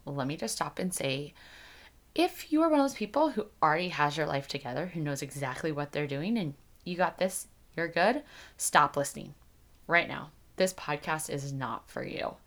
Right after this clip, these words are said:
This podcast is for those of us who are doing our best to get it figured out, and some days we feel like we've got it, and a lot of days we just don't. I feel like I get reminded of this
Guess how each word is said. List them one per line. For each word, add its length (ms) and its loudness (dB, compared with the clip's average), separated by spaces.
This 340 8
podcast 760 4
is 160 -2
for 120 4
those 240 4
of 140 -2
us 340 4
who 320 0
are 120 4
doing 280 0
our 100 0
best 340 2
to 60 2
get 160 4
it 120 2
figured 400 -2
out, 260 6
and 140 -4
some 260 6
days 260 4
we 100 8
feel 160 0
like 180 2
we've 180 2
got 200 6
it, 180 4
and 140 4
a 80 2
lot 280 0
of 100 -2
days 300 -6
we 100 -8
just 280 -6
don't. 380 -10
I 140 12
feel 140 4
like 140 2
I 40 2
get 140 -2
reminded 280 -2
of 60 -4
this 200 0